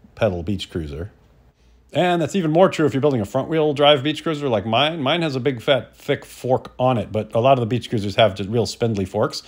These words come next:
and the thing will just snap your forks and, and the wheel will run away without you. You can see I've got a brace on it there to keep the wheel in place and give it a little more structural stability. And then you've got to think about braking. So you can see there, there are screws in the wheel kit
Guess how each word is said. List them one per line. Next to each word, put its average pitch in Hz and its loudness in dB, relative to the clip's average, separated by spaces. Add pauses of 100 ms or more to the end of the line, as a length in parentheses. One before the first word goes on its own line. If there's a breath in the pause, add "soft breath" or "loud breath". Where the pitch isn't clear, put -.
(220 loud breath)
and 104 -6
the 104 -2
thing 113 -2
will 101 0
just 92 -6
snap 113 -2
your 104 -6
forks 101 -4
and, 92 -6
and 90 -6
the 92 -4
wheel 95 -2
will 92 -4
run 98 -2
away 92 -2
without 87 -2
you. 78 -12 (140)
You 101 -4
can 107 -6
see 123 0
I've - 0
got 107 4
a 87 -2 (300 loud breath)
brace 123 2
on 104 0
it 90 -4
there 95 -2
to 87 -6
keep - -10
the 92 -6
wheel 90 -2 (220 soft breath)
in 90 -6
place - -4 (380 soft breath)
and 90 -6
give 92 -2
it 87 -6
a 87 -8
little 90 -6
more 82 -6
structural - -10
stability. 85 -8 (300)
And 147 2
then 175 2
you've 165 0
got 175 4
to 151 -2
think 202 0
about 160 4
braking. 139 0
So 143 -4
you 131 -2
can 156 -2
see 277 -2
there, 247 8
there 170 6
are 185 8
screws 214 -4
in 180 0
the 143 0
wheel 143 0
kit 120 -2